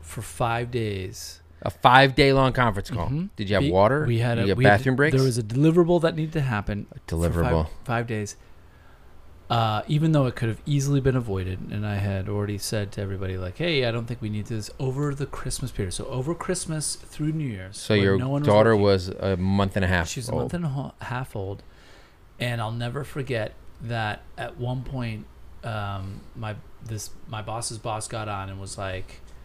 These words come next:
Speaker 1: "Hey, you just had a kid, so you're up anyway."
Speaker 2: Oh, snap.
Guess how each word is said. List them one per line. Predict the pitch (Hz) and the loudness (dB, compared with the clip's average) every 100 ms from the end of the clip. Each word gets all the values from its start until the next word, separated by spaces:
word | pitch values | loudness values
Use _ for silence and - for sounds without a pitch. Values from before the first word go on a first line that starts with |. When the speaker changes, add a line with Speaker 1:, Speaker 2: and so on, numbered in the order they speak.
| - - | -16 -4
Speaker 1:
"Hey, | 185 202 | 4 6
you | 165 139 135 | 6 4 -2
just | 135 151 | -4 0
had | 165 | 0
a | 131 | 0
kid, | - 185 | 0 -2
so | - | 0
you're | 127 143 | 0 0
up | 135 | 2
anyway." | 131 156 104 90 - - - - - - - | 0 -2 -6 -8 -14 -20 -20 -20 -20 -14 2
Speaker 2:
Oh, | 104 101 104 104 | 6 8 8 6
snap. | 98 - 95 90 | 4 0 -2 -2